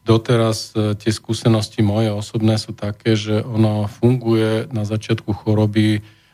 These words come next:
veľmi efektívne. Potom, keď sa tá choroba rozbehne, tak ten účinok nie je až taký famózny. Je to proste už také trošku menej, ako je to, ako povedzme, podpora v tom liečení. Ten organizmus sa s tým musí vysporiadať do určitej miery aj sám.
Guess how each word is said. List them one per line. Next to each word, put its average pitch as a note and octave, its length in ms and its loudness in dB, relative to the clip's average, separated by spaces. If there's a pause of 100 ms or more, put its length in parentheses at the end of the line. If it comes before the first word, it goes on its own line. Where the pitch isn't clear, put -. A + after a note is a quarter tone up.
(140)
veľmi G#2+ 580 2
efektívne. G#2 840 -2 (500)
Potom, B2 320 2
keď A#2 160 -4
sa A#2 160 -4
tá A2 80 -6
choroba A2 480 0
rozbehne, A2+ 560 0
tak G#2+ 240 -6
ten G#2+ 160 2
účinok G#2 480 -2
nie A2 320 2
je A2 80 -2
až G2+ 240 -12
taký G2 640 -4 (240)
famózny. A2 840 2 (580)
Je G#2+ 240 4
to G#2 160 -2
proste G2+ 880 -4
už - 400 -8
také G2+ 320 -2
trošku - 400 -4
menej, A2 400 4
ako G#2+ 160 -2
je A2+ 160 4
to, A2 160 2
ako G#2 240 -4
povedzme, G#2+ 400 2
podpora A2 560 0
v F#2 120 -4
tom G#2 200 0
liečení. A2 480 0
Ten G#2+ 160 -4
organizmus G#2 640 -2
sa - 320 -4
s - 80 -10
tým G2+ 240 0
musí G#2+ 160 -4
vysporiadať G2+ 560 -2
do G2+ 240 -4
určitej G2+ 400 -4
miery G2 320 -2
aj F2+ 80 -4
sám. F2+ 340 -10